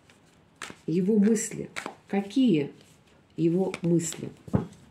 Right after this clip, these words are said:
Мы будем смотреть на короля жезлов. Мысли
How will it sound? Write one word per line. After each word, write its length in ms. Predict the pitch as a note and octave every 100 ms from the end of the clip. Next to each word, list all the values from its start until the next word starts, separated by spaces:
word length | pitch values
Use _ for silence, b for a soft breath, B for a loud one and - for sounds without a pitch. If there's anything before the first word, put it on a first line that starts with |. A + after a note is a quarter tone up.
| _ _ - b b b b _ _ _
Мы 180 | - F3
будем 300 | A3 A#3 G#3+
смотреть 760 | G3 F3 E3 E3+ F#3 A3+ - - _ _ _ _ _ _ _ _ _ _ _ _
на 280 | G#3 B3 C4
короля 560 | A#3+ G3 F3 F3 E3 D#3+ - _ _
жезлов. 460 | D#3 D#3+ D3+ C#3 C#3 - b b b b b b
Мысли 600 | G#3 A3+ G#3+ - F#3+ G#3